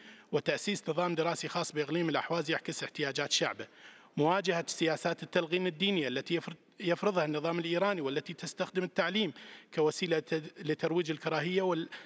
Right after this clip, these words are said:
والعداء للشعوب والأديان الأخرى، بدلا من تع-، تعزيز التثقيف السياسي والديني القائم على التسامح والتعايش. دعم إنشاء مؤسسات مستقلة غير حكومية تهدف إلى تطوير مناهج تعليمية شاملة. أيها الحضور الكريم،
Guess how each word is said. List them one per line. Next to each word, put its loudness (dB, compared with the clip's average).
والعداء 2
للشعوب 0
والأديان 0
الأخرى، 0
بدلا 2
من -4
تع-، -2
تعزيز -2
التثقيف -2
السياسي -2
والديني 0
القائم -2
على -2
التسامح 0
والتعايش. 0
دعم 0
إنشاء 2
مؤسسات -2
مستقلة -2
غير 0
حكومية -2
تهدف 2
إلى 2
تطوير 0
مناهج 0
تعليمية 0
شاملة. 0
أيها 2
الحضور -2
الكريم، 0